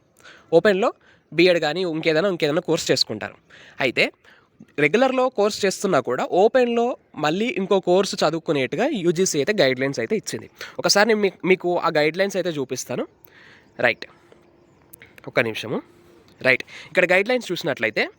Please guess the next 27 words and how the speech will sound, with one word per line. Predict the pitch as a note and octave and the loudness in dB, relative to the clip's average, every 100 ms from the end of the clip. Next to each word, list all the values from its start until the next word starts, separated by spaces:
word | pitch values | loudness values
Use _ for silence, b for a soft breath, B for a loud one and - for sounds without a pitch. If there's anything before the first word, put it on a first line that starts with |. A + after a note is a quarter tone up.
| _ B B B B B F3 | _ B B B B B 0
"A | - | 2
student | A3 A3 C4+ A#3+ | 2 0 0 -2
can | G3+ | 0
pursue | F3 - A#3 A3 | 0 0 -4 -2
two | B3+ B3 | -4 2
full-time | G#3 G3+ G#3+ D4+ - _ - | 2 4 2 0 -10 _ -4
academic | F#3 G3+ A3+ - | 0 0 -2 -4
programs | D3 C3+ G3+ - G3+ | -4 0 -4 -2 -4
in | G3 | -4
physical | F3 F#3+ A3 C#3+ | -4 0 0 0
mode, | G#2 - _ - | -4 -8 _ 0
provided | F3 F#3+ G#3+ G3 A#2+ | 2 4 2 -4 -6
that | D3+ - b b E3+ | -6 -8 b b -4
in | G#3+ | -2
such | A3+ - - | -4 -4 -4
cases | B2 A#3+ - | -2 -4 -2
classes | F#3 E3 F#3+ - G#3 | 0 0 -2 -4 -2
timings | F3+ A3 C4 | -2 -4 -2
for | G3+ C#3+ C#3 | -4 0 0
one | G#3+ | 0
program | G#3+ F3 F#3+ G3+ | 0 0 -2 -2
do | D#3 | 0
not | F3 G#3 E3 | 2 0 0
overlap | D#3+ D#3+ D#3 D#3+ C#3+ | 2 0 -2 -4 -4
with | A#2 B2+ | -2 -2
the | E4+ B B B - | -4 B B B -2
classes | F3 G3+ | -2 -2